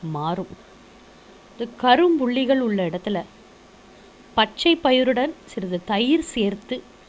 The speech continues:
நீங்க வந்துட்டு நல்லா அரைச்சு அதை தடவி வந்தீங்கன்னா, அதுக்கப்புறமா நல்லா தடவிட்டு, நல்லா அது காஞ்ச பிறகு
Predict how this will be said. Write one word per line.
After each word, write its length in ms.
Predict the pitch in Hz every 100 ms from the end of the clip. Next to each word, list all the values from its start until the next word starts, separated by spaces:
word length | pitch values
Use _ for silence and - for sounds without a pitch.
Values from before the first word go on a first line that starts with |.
| - - - -
நீங்க 220 | 208 220
வந்துட்டு 300 | 196 196 240
நல்லா 520 | 220 190 220 247 196 175
அரைச்சு 460 | 202 202 - 202
அதை 180 | 180 165
தடவி 340 | 190 185 220
வந்தீங்கன்னா, 500 | 202 170 156 160 196 170 208 - - - - - - - -
அதுக்கப்புறமா 600 | 196 233 262 226 202 180 311 - - - -
நல்லா 240 | 208 269 294
தடவிட்டு, 680 | 311 302 254 262 175 190 233 - - - - - - -
நல்லா 260 | 233 277 302
அது 120 | 233 240
காஞ்ச 380 | 254 269 302 285
பிறகு 380 | 214 185 180